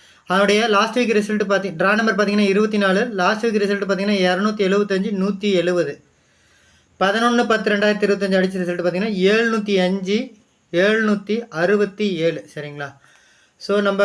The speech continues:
ஒரு, ஒரு நாள் வீடியோ இடையில போடலைங்க. சரிங்களா? கொஞ்சம் போட முடியாம போயிடுச்சு, ஒரு நாள் போட முடியல. But இந்த நம்பரை வந்து நம்ம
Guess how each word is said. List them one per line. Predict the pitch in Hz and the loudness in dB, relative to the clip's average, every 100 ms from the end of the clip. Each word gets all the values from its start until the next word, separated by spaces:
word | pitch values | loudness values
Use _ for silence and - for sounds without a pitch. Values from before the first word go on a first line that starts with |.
| 196 | 4
ஒரு, | 190 190 | 4 2
ஒரு | 185 196 | 2 2
நாள் | 202 208 | 2 2
வீடியோ | 190 180 185 | 2 2 2
இடையில | 170 175 175 | 4 2 2
போடலைங்க. | 170 160 156 147 | -2 -2 -2 -6
சரிங்களா? | 131 143 139 | -10 -10 -12
கொஞ்சம் | 139 135 139 | -12 -12 -8
போட | 143 | -6
முடியாம | 143 143 139 | -6 -8 -8
போயிடுச்சு, | 135 135 131 | -10 -12 -10
ஒரு | 156 | -12
நாள் | 143 143 139 | -10 -12 -12
போட | 139 139 | -12 -12
முடியல. | 135 131 147 208 147 | -12 -12 -12 -14 -12
But | 151 147 | -10 -10
இந்த | 147 180 185 | -8 -2 -2
நம்பரை | 165 165 185 175 | -2 -2 -2 -2
வந்து | 170 202 | -2 -4
நம்ம | 190 | -4